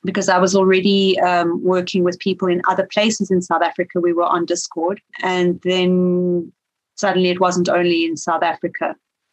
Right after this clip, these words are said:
And then I started realizing that I'd written this module and I'd written that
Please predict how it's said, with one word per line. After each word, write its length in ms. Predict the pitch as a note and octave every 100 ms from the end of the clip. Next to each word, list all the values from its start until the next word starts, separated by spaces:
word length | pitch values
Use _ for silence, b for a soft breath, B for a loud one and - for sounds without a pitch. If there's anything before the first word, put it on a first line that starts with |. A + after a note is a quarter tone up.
| -
And 320 | G3 A#3 A3
then 140 | A#3+ C#4
I 100 | C#4+
started 560 | - - C#4 C#4 A#3+
realizing 640 | A3 A#3+ C4 C4 B3+ B3
that 100 | A3
I'd 200 | G#3+ G#3
written 380 | F#3 A3 - A3
this 240 | G3+ G#3+ -
module 480 | G3+ G3 G#3 G3+
and 120 | G3+ G3
I'd 160 | F#3+
written 320 | F#3+ G3 F#3+
that 200 | F3+ F3+